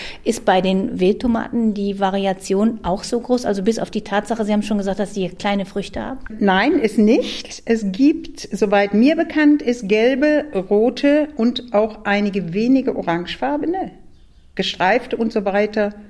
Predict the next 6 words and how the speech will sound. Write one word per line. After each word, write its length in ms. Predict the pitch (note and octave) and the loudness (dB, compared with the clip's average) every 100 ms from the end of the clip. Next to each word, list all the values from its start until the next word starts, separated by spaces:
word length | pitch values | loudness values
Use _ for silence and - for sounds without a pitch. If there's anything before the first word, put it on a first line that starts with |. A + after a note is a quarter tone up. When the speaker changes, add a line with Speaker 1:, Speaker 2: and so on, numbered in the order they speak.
| - - - | -20 -20 -2
Speaker 2:
noch 200 | E3 E3 | 0 2
nicht 280 | G3+ G#3+ - | 0 -2 -2
gesehen. 380 | A3+ B3 B3+ B3+ | 2 2 0 0
Allerdings 1000 | F#3 E3+ E3 D#3 G#3 B3+ G#4 B4+ - - - - - - | 2 2 0 -2 0 2 2 -2 -10 -14 -20 -20 -20 -6
eine 300 | G#3 G3+ F#3+ | -2 0 0
dunkelblaue, 960 | G3+ G#3 G#3 E3+ D#3 D#3+ E3 G3 B3+ | 0 0 0 0 2 4 4 4 4